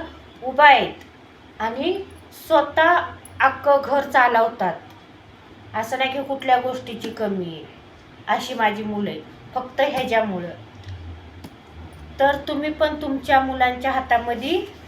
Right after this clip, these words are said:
ही विद्या द्या आणि पुस्तकं द्या आणि शिकू द्या, आणि मुलींना पण शिकू द्या. असं नाही की बारावी शिकले बाबा, चला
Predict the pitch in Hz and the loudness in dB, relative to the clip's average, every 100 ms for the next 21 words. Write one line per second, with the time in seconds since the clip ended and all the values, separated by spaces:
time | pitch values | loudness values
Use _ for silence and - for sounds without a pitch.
0 | - - - 247 269 277 285 - 277 277 | -20 -20 -18 -6 -4 -4 -6 0 4 6
1 | 277 233 170 - - 208 226 330 359 - | 6 2 0 -6 -6 -4 -4 -4 -6 -10
2 | - - - - - 226 - 226 220 190 | -18 -20 -20 -18 -14 -14 -8 -8 -4 -4
3 | - 180 - - - - - - - - | -4 -14 -16 -18 -18 -20 -20 -20 -20 -18
4 | - - - - 196 208 320 320 370 349 | -18 -18 -20 -10 -8 -4 -4 2 2 4
5 | 262 - - - - - - - - - | 2 2 -10 -18 -20 -20 -20 -20 -20 -8
6 | 220 240 302 349 - 220 247 277 330 311 | -6 -4 -4 -4 -6 -6 -4 -2 -2 0
7 | 311 294 269 262 254 196 190 208 - 359 | 0 0 -4 -4 -8 -6 2 2 4 2
8 | 330 339 320 320 285 277 269 277 254 220 | 0 2 6 8 8 4 -2 -8 -4 -2
9 | 214 202 202 220 196 | 0 -2 -2 -2 -4